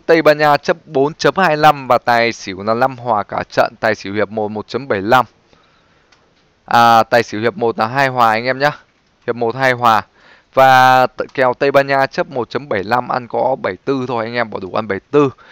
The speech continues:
Và anh em đi xỉu sẽ bỏ chín tư ăn đủ nhá. Tài hiệp một là hai hòa bằng bốn, nó tài cả trận, à, mấy trận đấu chiều nay anh em ạ. Ảo mà thật.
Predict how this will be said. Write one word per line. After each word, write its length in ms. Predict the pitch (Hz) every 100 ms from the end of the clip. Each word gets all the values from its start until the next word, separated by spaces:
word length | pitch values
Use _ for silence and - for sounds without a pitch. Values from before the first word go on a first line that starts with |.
| - _ -
Và 100 | 135
anh 100 | 147
em 140 | 156
đi 140 | 151 147
xỉu 260 | - 104
sẽ 140 | 98 139
bỏ 180 | 127 104
chín 200 | 117 123
tư 240 | 170 151
ăn 140 | 139
đủ 200 | 123 92 127
nhá. 120 | 147 - _ _ _ _ _
Tài 340 | 131 131 120 120
hiệp 220 | 123 92
một 240 | 127 117 -
là 140 | 117
hai 240 | 117 131 123
hòa 300 | 117 107 95
bằng 280 | 107 101 104
bốn, 260 | 113 139
nó 80 | 208 -
tài 200 | 120 95
cả 120 | 113 -
trận, 180 | - - - -
à, 80 | 117
mấy 180 | 113 131
trận 180 | - -
đấu 300 | 107 110 147
chiều 220 | - 113
nay 160 | 107 110
anh 160 | 107 104
em 180 | 101
ạ. 20 | - _ _ _ _ _ _
Ảo 240 | 98 92
mà 200 | 98 104 101 -
thật. 200 | 139